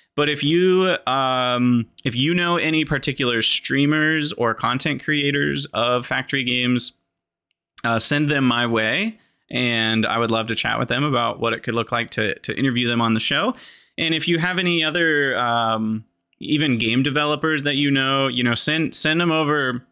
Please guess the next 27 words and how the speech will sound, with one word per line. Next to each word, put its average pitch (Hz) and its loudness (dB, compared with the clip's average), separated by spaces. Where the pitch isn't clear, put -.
send 147 0
them 156 2
over 139 2
to 123 0
me, 113 2
have 117 0
them 127 2
message 117 -2
me 117 0
or 113 0
send 123 0
me 120 0
an 113 2
email. 110 2
I 98 0
would 110 0
love 117 0
to 127 -4
chat, - -4
'cause 110 -2
I'm 113 2
always 143 2
looking 143 0
for 123 -2
new 117 2
guests. 104 -2
So, 113 0